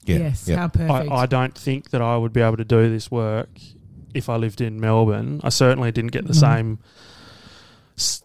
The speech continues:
Speaker 3: stimulation or engagement or reward by doing it living in Hobart even, because it's, it's just not the same for me. It's, it's not the coast.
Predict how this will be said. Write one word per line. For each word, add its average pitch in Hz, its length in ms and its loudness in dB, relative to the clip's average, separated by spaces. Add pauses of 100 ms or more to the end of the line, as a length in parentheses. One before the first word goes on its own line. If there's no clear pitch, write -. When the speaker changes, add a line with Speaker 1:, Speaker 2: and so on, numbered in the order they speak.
Speaker 3:
stimulation 120 760 2
or 117 160 4
engagement 117 500 2
or 117 200 4
reward 113 600 4
by 110 180 2
doing 113 300 2
it 113 120 -4 (180)
living 117 280 2
in 107 100 -4
Hobart 131 600 2
even, - 400 -10 (220)
because 123 260 -4
it's, - 420 -6 (300)
it's - 200 -6
just - 220 -2
not 110 140 -6
the 110 60 -8
same 127 380 -2
for - 260 -6
me. 50 120 -10
It's, - 340 -12
it's - 160 -10
not 117 160 -6
the - 60 -12
coast. - 500 -4